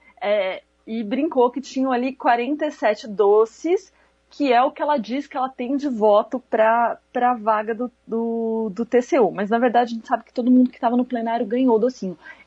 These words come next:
Eu não ganhei docinho porque jornalista não tá podendo entrar no, nesse plenário. <laughs> E diz a lenda que também o, o, o senador Fernando Bezerra já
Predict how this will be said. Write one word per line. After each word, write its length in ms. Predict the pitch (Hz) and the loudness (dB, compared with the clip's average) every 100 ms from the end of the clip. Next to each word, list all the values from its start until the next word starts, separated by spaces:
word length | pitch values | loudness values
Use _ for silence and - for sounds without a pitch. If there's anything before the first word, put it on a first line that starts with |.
| _ | _
Eu 280 | 247 302 339 | 6 6 4
não 160 | 311 | 2
ganhei 320 | 269 240 226 202 | 2 2 0 -2
docinho 560 | 196 - 240 262 269 | -4 -4 0 2 0
porque 360 | 262 208 - 226 | -2 -6 0 2
jornalista 500 | 233 233 214 233 226 | 2 0 0 -2 -4
não 160 | 220 | -2
tá 140 | 247 233 | 0 0
podendo 320 | 233 226 226 | 0 -2 -2
entrar 280 | 220 208 214 | -4 -4 -4
no, 180 | 214 208 | -6 -6
nesse 280 | 214 - | -8 -8
plenário. 540 | - 247 233 175 - - | -2 0 2 2 -2 -6
<laughs> 100 | 294 269 - 226 - 294 311 - 311 - 247 - 240 196 _ _ - - 427 453 403 330 - | -6 -6 -12 -6 2 2 4 2 0 2 0 2 -6 -8 _ _ -14 -2 0 0 0 -2 -2
E 460 | 233 285 330 208 - | 2 4 4 2 -2
diz 440 | 196 190 240 294 302 | -6 0 4 4 6
a 100 | 226 | 4
lenda 300 | 214 220 233 | 2 0 -4
que 240 | - 277 | -2 -4
também 300 | 262 233 214 | -2 -2 0
o, 680 | 208 202 226 220 214 190 - | 0 0 0 0 2 0 0
o, 680 | 381 381 359 349 339 339 330 254 240 _ _ _ _ - | -2 -2 0 0 0 -4 -8 -16 -20 _ _ _ _ -6
o 120 | 196 | -6
senador 680 | 214 196 185 180 175 165 - _ | -2 -2 2 2 2 0 -6 _
Fernando 300 | 196 190 190 | -2 0 0
Bezerra 460 | 170 160 233 254 196 | -2 2 4 4 2
já 480 | 220 214 220 240 | 2 4 6 4